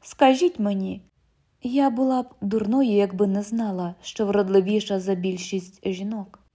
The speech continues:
Це правда, що іноді я відчувала, що маю щось дати, що могло б дуже багато означати для чоловіка,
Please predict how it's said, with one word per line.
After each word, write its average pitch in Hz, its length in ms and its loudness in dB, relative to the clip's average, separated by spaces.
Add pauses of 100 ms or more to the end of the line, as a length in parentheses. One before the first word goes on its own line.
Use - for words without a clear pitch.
(280)
Це 226 240 0
правда, 214 440 4
що 214 200 -2
іноді 220 420 0
я 202 140 4
відчувала, 208 640 -2
що 208 220 -6
маю 208 340 0
щось 196 360 -6
дати, 196 520 -8 (440)
що - 280 0
могло 202 320 4
б 185 60 -6
дуже 196 300 2
багато 190 400 0
означати 185 640 -2
для 185 200 -2
чоловіка, 190 720 -4